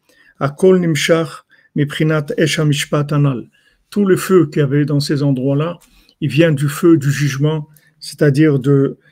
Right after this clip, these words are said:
de feu de la vérité qui, qui élimine le mal. Shuprinat labat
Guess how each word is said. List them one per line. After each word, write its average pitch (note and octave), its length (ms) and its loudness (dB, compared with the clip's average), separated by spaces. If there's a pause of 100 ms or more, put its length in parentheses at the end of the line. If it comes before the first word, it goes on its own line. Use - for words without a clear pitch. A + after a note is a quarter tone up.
(200)
de C3 200 -4
feu D#3 280 2
de C#3 80 0
la C#3+ 100 2
vérité C#3+ 580 2
qui, D3 340 -2
qui - 160 -8
élimine D3 420 4
le C#3 200 4
mal. C3+ 260 2 (480)
Shuprinat D#3 680 0
labat D3 340 0